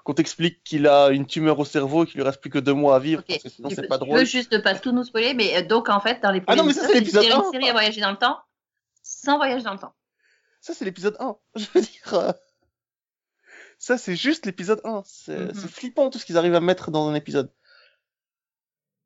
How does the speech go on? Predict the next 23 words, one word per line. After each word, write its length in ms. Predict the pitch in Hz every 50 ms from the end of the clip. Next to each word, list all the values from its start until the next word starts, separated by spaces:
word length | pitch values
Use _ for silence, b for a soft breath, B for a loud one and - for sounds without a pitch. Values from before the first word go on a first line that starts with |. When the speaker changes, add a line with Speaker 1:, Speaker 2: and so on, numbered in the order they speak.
| _ _ _ _ _ _ _ _ _ -
Speaker 1:
Donc, 240 | 139 151 147 - 170
euh, 240 | 160 147 143 143
voilà, 160 | 143 156 147 -
à 120 | - - 139
voir 200 | 147 156 165 165
absolument. 580 | 160 151 - - 160 151 139 131 135 147 156 139
Et 60 | 117
c'est, 340 | 110 - - - 113 110 104 -
euh, 80 | - - - - _ _ _ _ _ _
après, 480 | - 151 151 - - 190 185 185 175 160
c'est 200 | - - - 143
coréen, 420 | - 156 139 147 151 156 151 139 131
donc, 200 | 123 127 123 - _ _ _ -
euh, 220 | 135 127 123 123 135 - _ _ _ _ _
c'est 120 | _ - 151
asiatique, 540 | 143 139 135 147 139 135 - - 165 - -
c'est-à-dire 340 | - - 127 123 135 -
que 80 | _ 139
les 180 | 127 123 117 123
acteurs 520 | 127 123 - - 151 143 143 127 123 113
surjouent 600 | - - - 143 117 117 117 123 143 156 160 - _ -
vraiment 540 | 120 120 110 117 - 139 131 123 127 123 120
beaucoup. 360 | 107 110 107 - - - -